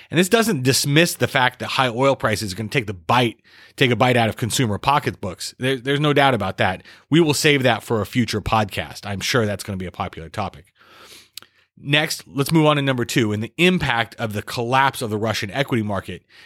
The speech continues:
And what does that mean? Well, it's gonna, the, the impact, frankly, is gonna be minimal on the emerging market equities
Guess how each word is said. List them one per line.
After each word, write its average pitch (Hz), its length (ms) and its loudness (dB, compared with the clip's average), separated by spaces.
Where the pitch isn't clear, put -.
And 120 160 -2
what 143 100 4
does 120 140 -2
that 135 180 2
mean? 85 240 -12
Well, 147 280 4
it's 139 180 0
gonna, 170 140 2
the, 139 320 0
the 143 420 0
impact, 127 320 0
frankly, 127 280 0
is 107 120 0
gonna 117 100 -2
be 107 80 0
minimal 117 520 2
on 117 180 -2
the 117 80 0
emerging 127 500 0
market 110 340 -4
equities 110 480 -6